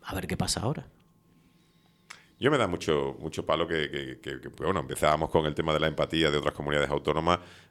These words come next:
Speaker 2: eh, que no seamos conscientes como partidos políticos o como entidades políticas o como personas que nos dedicamos a la política, que hay que mirar por el interés de los ciudadanos. Que la política tiene límites, que hay que sacar votos,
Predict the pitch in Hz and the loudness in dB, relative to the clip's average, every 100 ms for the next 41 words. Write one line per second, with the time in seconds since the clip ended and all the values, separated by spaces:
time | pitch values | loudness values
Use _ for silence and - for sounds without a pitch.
0 | - 76 69 65 64 - - _ _ - | -8 -6 -4 -6 -12 -20 -20 _ _ -20
1 | - - - - 95 110 104 - 92 95 | -16 -14 -8 2 4 6 4 4 4 4
2 | 95 107 110 - - - - - 85 76 | 2 2 2 -2 -14 -20 -6 -4 -2 -2
3 | 69 85 87 92 95 95 90 92 85 76 | -2 0 2 2 0 0 -4 -6 -6 -6
4 | 69 67 67 65 73 87 - 92 87 87 | -6 -6 -6 -6 0 0 2 0 0 2
5 | 98 92 71 67 67 - 90 87 - 80 | 0 0 -6 -4 -4 2 4 6 4 2
6 | 76 80 78 76 78 82 80 82 95 - | 2 0 0 0 0 0 -2 0 0 -2
7 | - - - - - 85 73 73 78 82 | -14 -18 -20 -20 -2 0 2 0 2 2
8 | 78 85 87 92 85 82 95 - 98 69 | 2 4 4 4 2 2 0 0 -2 -2
9 | 101 165 - - _ - _ - 80 71 | -6 -12 -20 -20 _ -20 _ -12 -12 -10
10 | 69 - - - 78 80 87 87 90 107 | -12 -14 -12 -10 -6 -2 0 2 4 4
11 | 123 123 156 85 - - 80 78 78 98 | 2 0 0 0 -2 -2 0 0 4 6
12 | 127 165 | 6 4